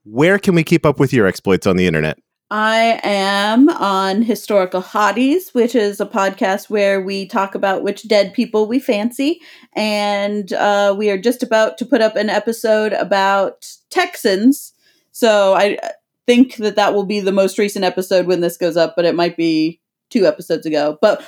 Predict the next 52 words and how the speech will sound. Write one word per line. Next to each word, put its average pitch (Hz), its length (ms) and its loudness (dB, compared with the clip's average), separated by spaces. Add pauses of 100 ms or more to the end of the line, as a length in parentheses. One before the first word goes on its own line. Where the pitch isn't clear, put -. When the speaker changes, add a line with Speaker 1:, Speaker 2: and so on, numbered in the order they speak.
(100)
Speaker 2:
we 254 80 4
talked 269 200 2
about 226 220 2
famous 214 280 0
Texans, 196 440 -2
and 185 100 0
it's 175 80 -4
actually 208 280 0
a 185 60 2
really, 208 380 0
really 190 300 4
interesting 185 460 -4
episode. 180 460 -4 (260)
Uh, 175 280 0
and 202 180 0
that 196 140 0
is 190 300 -2
Historical 220 400 2
Hotties, 262 340 4
anywhere 233 240 0
you 214 80 0
get 196 140 0
your 202 80 -6
podcasts, 233 500 0
or 190 140 0
at 202 180 0
Historically 202 460 -2
Hot 190 180 -2
on 185 120 -6
social 180 260 -8
media. 233 440 2 (320)
And 202 120 -4
then 196 100 0
I'm 196 100 -2
also 190 200 -2
on 185 100 0
a 180 40 -4
video 226 240 2
game 220 180 -2
podcast 208 460 0
called 180 220 -4
Almost 185 280 -6
Better 180 180 0
Than 170 180 -4
Silence, 294 460 2
where 208 120 0
we 190 40 -4
talk 190 200 -2
about 190 200 -2
what 170 120 -8
we 185 100 -6
played, 294 520 0